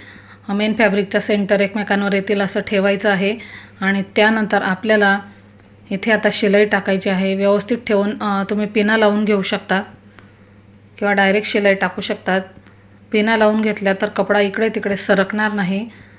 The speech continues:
त्यामुळे तुम्ही लावून घेऊ शकतात. आता इथे खालच्या बाजूला आपल्याला शिलाई टाकायची आहे,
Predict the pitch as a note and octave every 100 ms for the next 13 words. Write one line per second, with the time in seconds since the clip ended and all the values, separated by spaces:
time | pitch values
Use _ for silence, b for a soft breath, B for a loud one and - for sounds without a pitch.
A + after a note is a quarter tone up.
0 | B - G3+ G#3 G#3 G#3 G#3 G3 F#3 G3
1 | A3 G#3 F#3+ F#3+ - F#3+ G3+ F#3+ G3 G3
2 | G3+ G3+ G3 F#3 A3+ A3 G#3 G#3 G3+ F#3
3 | G3+ G3 G3 - B B B B - G#3+
4 | G3 A3 A3 G3 G3 F#3+ G3+ F#3+ F#3+ G#3+